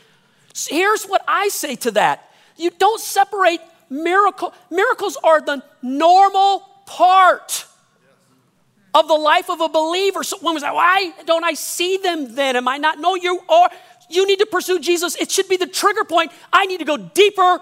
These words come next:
with Jesus. I need to know him more. I need to pursue him more. I need to go after him more. That's the outcome of the pursuit.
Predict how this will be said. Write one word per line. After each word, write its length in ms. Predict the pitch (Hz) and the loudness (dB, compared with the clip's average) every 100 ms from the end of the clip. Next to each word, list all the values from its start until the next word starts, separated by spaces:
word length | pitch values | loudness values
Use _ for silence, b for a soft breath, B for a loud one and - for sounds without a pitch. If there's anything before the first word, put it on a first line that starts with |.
| - 294 | -6 -6
with 160 | 311 | -6
Jesus. 720 | - 294 185 208 - - - _ B 139 B - | -2 -2 0 -2 0 -4 -6 _ B -20 B -2
I 120 | 359 | 0
need 160 | 359 339 | 0 -4
to 80 | |
know 180 | 330 339 | 2 0
him 300 | 330 311 285 | 0 -8 -4
more. 380 | 294 330 370 359 - B | 2 6 6 4 0 B
I 80 | 320 | -2
need 120 | 320 | -2
to 80 | 285 | -8
pursue 420 | 269 - - 359 | -10 -8 -4 -2
him 180 | 320 349 | -2 -2
more. 300 | 349 370 330 B - | 0 4 2 B -4
I 80 | |
need 120 | 320 285 | -4 0
to 40 | |
go 160 | 277 285 | 2 2
after 240 | 294 277 | 0 -6
him 340 | 240 302 381 | -8 -6 -4
more. 280 | 370 359 320 B B _ | 0 2 2 B B _
That's 320 | 339 370 - | 0 0 -4
the 180 | - 320 - | -8 -10 0
outcome 580 | 320 349 - 294 302 285 B _ | 2 2 -2 -2 -2 -2 B _
of 180 | 320 262 | 2 2
the 80 | - | -6
pursuit. 720 | 277 247 - 262 - - | -8 -10 -4 -4 -4 -12